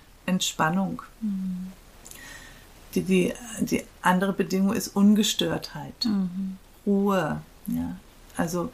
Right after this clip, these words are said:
Speaker 1: ähm, dass eben nicht fünf Leute drumherum stehen
Speaker 2: Mhm.
Speaker 1: und gucken, ja, und vielleicht dich noch anfeuern und dir sagen, was du tun sollst, sondern dass du ungestört bist, ja,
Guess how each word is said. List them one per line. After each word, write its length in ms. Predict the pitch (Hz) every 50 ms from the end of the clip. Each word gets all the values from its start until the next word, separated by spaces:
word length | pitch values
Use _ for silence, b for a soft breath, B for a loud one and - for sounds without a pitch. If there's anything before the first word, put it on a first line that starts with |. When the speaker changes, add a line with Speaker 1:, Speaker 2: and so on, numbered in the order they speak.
| B B B B B B B B B B - -
Speaker 1:
ähm, 440 | - 180 180 175 175 180 180 - - - - - - - - - - - 254 262 247
dass 220 | - 202 196 196 -
eben 300 | - 202 196 202 202 196
nicht 340 | 196 202 208 208 - - - - - - - - - - - - - - - 262 - - - - 220 - 196 - 185
fünf 340 | - - - 220 208 196 -
Leute 360 | 208 196 190 185 185 - 202 190
drumherum 640 | - - 208 202 202 202 185 151 165 202 226 294
stehen 600 | 262 233 226 220 202 165 165 - 185 190 202 214 220
Speaker 2:
Mhm. 100 | 247 -
Speaker 1:
und 460 | - 190 185 185 185 185 - - - - -
gucken, 600 | - - 247 247 - 214 190 180 190 208 226 220 - - - - -
ja, 300 | 190 190 196 190 208 - -
und 200 | - 185 185 -
vielleicht 360 | - 202 190 190 185 185 -
dich 160 | - 190 -
noch 220 | - 185 - - -
anfeuern 840 | 190 202 240 247 - - - 180 170 170 175 185 196 202 208 208 226
und 500 | 247 - 185 185 190 190 - - - -
dir 120 | 196 185
sagen, 380 | 170 185 190 - 226 233 220 202
was 160 | 202 196 - -
du 60 | -
tun 420 | - - - 247 240 262 285 277
sollst, 640 | 254 202 170 165 170 185 214 214 - - - - - B B B B B B B B B B B B B B B B
sondern 500 | - - - 202 185 185 185 190 190 185
dass 180 | 180 185 - -
du 100 | - 226
ungestört 640 | 240 240 277 285 269 240 - - 170 160 - - - -
bist, 320 | 170 160 - - - - - - - -
ja, 220 | 196 196 190 196